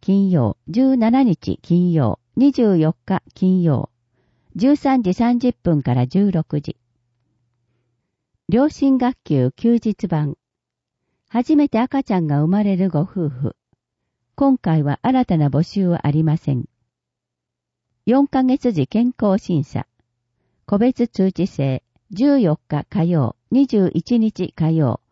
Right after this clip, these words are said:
二十八日火曜。育児学級。育児学級では、お口の健康と発達育児についてお話をします。母子健康手帳をお持ちください。九ヶ月から十ヶ月時の保護者。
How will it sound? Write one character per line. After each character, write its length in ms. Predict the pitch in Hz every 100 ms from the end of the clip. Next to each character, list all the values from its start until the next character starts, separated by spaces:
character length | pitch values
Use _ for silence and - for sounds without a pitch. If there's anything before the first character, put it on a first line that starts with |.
| _
二 160 | - 277
十 240 | 214 175
八 340 | 170 180 - 233
日 360 | 214 - 175 -
火 140 | 151
曜。 300 | 151 143 - _ _ _ _ _ _ _ _ _ _ _ _ _ _ _ _ _ -
育 240 | 196 294
児 160 | 269 233
学 180 | 247 -
級。 320 | - 101 - - _ _ _ -
育 240 | 208 277
児 140 | 262
学 180 | 247 262
級 200 | - 180
で 100 | 170 151
は、 200 | 143 - _ -
お 80 | 208
口 280 | 302 -
の 140 | 254 247
健 200 | 240 240
康 280 | - 214 214
と 260 | 185 165 -
発 240 | 180 - -
達 300 | 269 - 262
育 220 | 285 -
児 120 | 233 160
に 140 | 143
つ 120 | -
い 100 | 147
て 100 | 135
お 60 | 139
話 420 | 185 180 190 -
を 80 | 151
し 160 | -
ま 160 | 127 123
す。 160 | - _ _ _ _ _ _ -
母 140 | 269
子 120 | -
健 240 | - 247 254
康 160 | 233 233
手 140 | 226
帳 280 | - 180 139
を 140 | 120 -
お 100 | 156
持 120 | 156
ち 120 | -
く 100 | 143
だ 140 | 127
さ 160 | 123 120
い。 100 | - _ _ _ _ _ _ _ _ _ _ _ _
九 180 | - 285
ヶ 160 | 277 269
月 240 | 233 -
か 160 | - 151
ら 100 | 135
十 140 | -
ヶ 240 | - 233 240
月 280 | 240 -
時 140 | 196 123
の 120 | 123
保 140 | 151
護 140 | 160 170
者。 220 | -